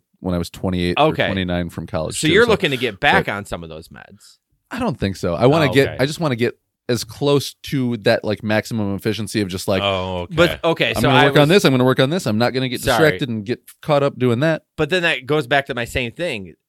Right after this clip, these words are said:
Speaker 2: A D D and all that stuff, that is a mental thing. Like, there's, there's a chemical imbalance there that, you know what I mean? So
Speaker 1: Mm-hmm.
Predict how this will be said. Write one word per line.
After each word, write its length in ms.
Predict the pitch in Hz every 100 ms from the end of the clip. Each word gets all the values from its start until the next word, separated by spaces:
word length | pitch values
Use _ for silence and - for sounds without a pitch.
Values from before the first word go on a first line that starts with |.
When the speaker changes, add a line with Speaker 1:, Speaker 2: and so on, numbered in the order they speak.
| _
Speaker 2:
A 120 | 135 165
D 160 | 170
D 280 | 139 156 165
and 100 | 131
all 160 | 120 139
that 160 | 135 123
stuff, 240 | 139 127
that 180 | 123 127
is 100 | 120
a 80 | 123
mental 560 | 113 117 123 131 117
thing. 400 | - - 151 95 85
Like, 220 | 95 90
there's, 360 | 117 110 - -
there's 380 | 117 117 - - _ -
a 120 | 113
chemical 500 | - 131 131 120 110
imbalance 560 | 98 101 117 110 87 -
there 300 | 80 76 87
that, 200 | 95 92 _ _
you 140 | 117 127
know 80 | 135
what 100 | 127
I 80 |
mean? 260 | 120 127 139
So 200 | - 117
Speaker 1:
Mm-hmm. 160 | 160